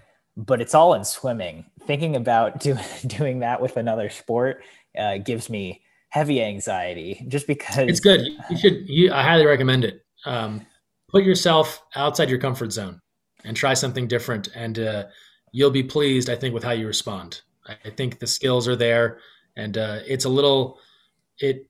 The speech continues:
Speaker 2: it keeps things fresh. It keeps you from getting stale. I think we should always continue to keep learning how to do something new.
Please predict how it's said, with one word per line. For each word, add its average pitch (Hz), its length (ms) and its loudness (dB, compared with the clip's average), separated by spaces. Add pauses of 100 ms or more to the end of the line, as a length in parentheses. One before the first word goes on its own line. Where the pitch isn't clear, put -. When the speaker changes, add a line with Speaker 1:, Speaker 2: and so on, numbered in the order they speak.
(120)
Speaker 2:
it 135 160 -6
keeps - 500 2
things 151 260 -2
fresh. 147 520 0
It 123 380 -6 (100)
keeps 139 260 -6
you 139 80 -4
from 131 180 -6
getting 123 240 0
stale. 123 640 2 (340)
I 113 120 -8
think 127 260 -4
we 123 120 -2
should 127 160 -6
always 135 280 2
continue 127 240 -2
to 117 80 -4
keep 127 280 -4
learning 139 680 0 (320)
how 131 100 -4
to 127 60 0
do 131 140 2
something 131 440 -2
new. 135 440 0